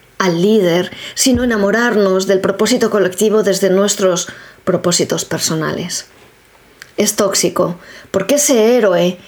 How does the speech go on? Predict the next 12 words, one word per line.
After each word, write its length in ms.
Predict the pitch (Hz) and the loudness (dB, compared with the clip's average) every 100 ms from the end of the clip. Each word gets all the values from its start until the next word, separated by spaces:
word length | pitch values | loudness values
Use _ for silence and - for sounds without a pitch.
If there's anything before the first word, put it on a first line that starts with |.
| - - | -20 -6
es 220 | - 196 | -2 2
una 160 | 240 240 | 2 2
idealización 1000 | 208 214 196 185 180 175 233 240 226 185 | 2 2 2 2 0 0 0 2 2 0
que 120 | 180 | 0
no 80 | 165 | -2
existe 760 | 165 - 180 - - 165 175 - - - | -2 0 0 -2 -2 -2 -4 -12 -18 -8
y 80 | - | -4
que 140 | - | 0
lo 140 | 196 196 | 2 2
persigas 680 | 196 - 269 285 208 196 | 0 0 0 2 0 0
te 120 | - 220 | -2 0
llevará 460 | 214 196 226 277 | 0 0 0 -2